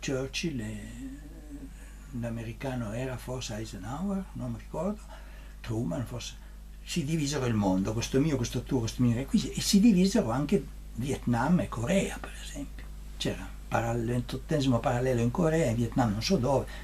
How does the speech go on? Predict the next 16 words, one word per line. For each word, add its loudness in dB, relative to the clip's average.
nord 6
e -6
sud. 0
Qui 2
tu 2
fai -2
i -4
tuoi -2
esperimenti -4
socialisti, 0
io -4
faccio -6
il -6
mondo -2
libero, -2
vediamo. -4